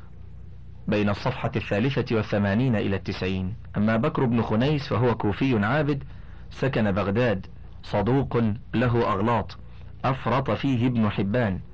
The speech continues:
من السابعة. التقريب، الجزء الأول، صفحة الخامسة والمائة، وانتهت الحاشية.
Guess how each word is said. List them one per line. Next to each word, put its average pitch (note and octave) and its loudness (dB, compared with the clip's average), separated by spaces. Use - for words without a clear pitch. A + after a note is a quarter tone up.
من C#3 4
السابعة. G#2 2
التقريب، A#2+ 0
الجزء G#2 2
الأول، D3+ 2
صفحة - -2
الخامسة A2+ 0
والمائة، G#2 2
وانتهت G#2+ 0
الحاشية. F#2+ -4